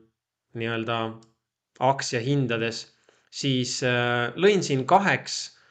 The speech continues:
äh, niinimetatud, äh, väikesed väärtusaktsiad ja väikesed kasvuaktsiad.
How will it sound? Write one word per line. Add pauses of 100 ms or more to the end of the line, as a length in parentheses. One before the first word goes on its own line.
(260)
äh,
niinimetatud,
äh,
väikesed
väärtusaktsiad
ja
väikesed
kasvuaktsiad.